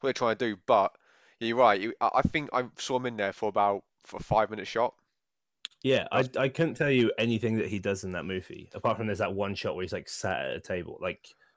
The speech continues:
Speaker 2: it, I, considering he, again, in this photo that I saw, I can't, it might have been from Vanity Fair or something, I can't remember, but it's, like, playing off he's a big cast member and stuff like that, that it's just odd because Al Pacino, De Niro, and Joe Pesci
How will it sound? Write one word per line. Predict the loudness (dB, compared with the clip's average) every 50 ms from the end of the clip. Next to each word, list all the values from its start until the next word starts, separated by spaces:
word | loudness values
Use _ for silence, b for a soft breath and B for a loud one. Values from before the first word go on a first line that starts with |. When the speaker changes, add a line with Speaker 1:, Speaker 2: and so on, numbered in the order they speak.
| _ _ _ _ _ _ _ 2
Speaker 2:
it, | 4 4 2 2 _ _ _ _ _ _ _ _ _ 0
I, | 0 0 0 0 -4 -8 -10 -10 _ -14 -6 -2
considering | 0 2 4 4 4 6 4 4 4
he, | 2 0 -2 -4 -6 -4 -2
again, | 0 2 4 4 4 2
in | 2 0 0
this | 0 -2 -4 -6 _ -8
photo | -2 2 4 4 6 4 4
that | 2 0
I |
saw, | -2 -2 -2 -4
I | -2
can't, | -2 -2 -2 -2 -2 -4
it | -4 -2
might | -2 0 -2
have | -2
been | -2 -6 -8
from | -8 -6 -6
Vanity | -6 -6 -6 -6
Fair | -6 -6 -6
or | -6
something, | -8 -10 -12 -12
I |
can't | -10 -10
remember, | -10 -8 -8 -8 -8 -10 b b b b -2
but | 0 2 2 2 0 -6 _ _ _ _ _ _ -4
it's, | -4 -2 0
like, | 0 -2 -2 -4 -8 -18 _ _
playing | -2 0 2 2 2
off | 0 -4 -4
he's | -4 -4 -2 -2 -2 -4
a | -6
big | -4 -4 -4 -4 -4
cast | -2 -2 -2 -2 -4
member | -6 -6 -4 -4 -4 -4
and | -6 -6
stuff | -8 -8 -6
like | -4 -4 -4 -4 -4
that, | -4
that | -4 -4 -6 _ _ _ _ _ _ _ _ _ _ _ _ _
it's | -10 -8 -6
just | -4 0
odd | 0 2 0 0 -2
because | -6 -6 -4 -4 -6 -6 -8 -14 _ _ _ _ _ 0
Al | 2 2 2
Pacino, | 0 0 0 0 2 2 0 -2 -2
De | -4 -2
Niro, | -2 0 2 2 2 0 0 -2
and | -2 -4 -8 _ _ _
Joe | -4 -2 -2 -2
Pesci | -2 -2 -4 -4 -4 -6 -6 -6 -6 -8